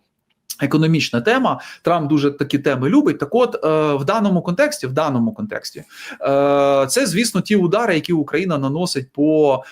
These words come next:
е, Н П З, е, на Росії. Е, останніми тижнями кожен день кудись щось прилітає.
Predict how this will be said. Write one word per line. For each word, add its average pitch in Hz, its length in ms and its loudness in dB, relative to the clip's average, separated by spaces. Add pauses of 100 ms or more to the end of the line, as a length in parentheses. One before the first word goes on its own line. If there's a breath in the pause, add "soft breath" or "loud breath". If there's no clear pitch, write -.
(200 loud breath)
е, 127 380 0
Н 147 100 -2
П 143 120 0
З, 135 140 0
е, 190 540 2
на 165 260 0
Росії. 123 640 -6
Е, 131 60 -4 (360)
останніми 185 600 2
тижнями 143 680 -2
кожен 147 460 2
день 131 260 0
кудись 139 340 -2
щось 135 300 2
прилітає. 185 680 2